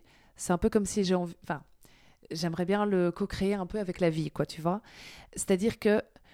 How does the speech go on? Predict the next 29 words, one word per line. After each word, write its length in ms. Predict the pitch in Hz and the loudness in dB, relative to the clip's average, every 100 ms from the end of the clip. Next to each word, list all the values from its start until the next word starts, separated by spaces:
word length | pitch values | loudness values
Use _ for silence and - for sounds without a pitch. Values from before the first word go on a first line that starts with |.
| - | -4
j'ai 160 | 180 | 0
pas 140 | 190 240 | 4 4
envie 480 | 233 208 180 220 214 | 4 2 0 -2 0
d'intégrer 840 | 180 202 196 196 165 170 220 - _ _ | -2 -2 -2 -2 -2 0 -2 -2 _ _
uniquement 640 | 339 349 294 - - 185 | 2 2 2 -4 -4 -4
pour 180 | 160 165 | -4 -6
transmettre. 640 | - 156 - 156 147 - - | -6 -8 -8 -10 -12 -14 -12
Je 100 | 165 | -8
veux 160 | 165 175 | -4 -2
d'abord 580 | 151 226 196 208 185 - | 0 0 4 4 4 -2
que 120 | 175 | -12
ce 100 | 170 | -12
soit 160 | - | -10
bien 320 | 165 156 226 240 | -8 -2 0 0
intégré, 580 | 190 190 160 160 202 - - - - | 0 -2 -2 -2 -4 -6 -20 -20 -8
que 140 | - 180 | -2 -2
ça 220 | - 202 | -2 -4
me 60 | |
transforme. 760 | 202 - 175 - 196 214 190 143 - - - - | -6 -6 -6 -2 0 2 0 -2 -6 -20 -20 -6
Et 140 | 208 185 | -2 0
une 100 | 214 | -2
fois 260 | - 247 | -2 -2
que 80 | 196 | -2
je 120 | 190 | -4
sens 360 | 185 - 220 214 | -4 -2 -4 -4
que 160 | - 170 | -6 -6
ça 240 | 160 - | -4 -2
me 80 | 214 | -4
transforme 600 | 202 196 180 - 202 196 | -4 -4 -4 0 0 0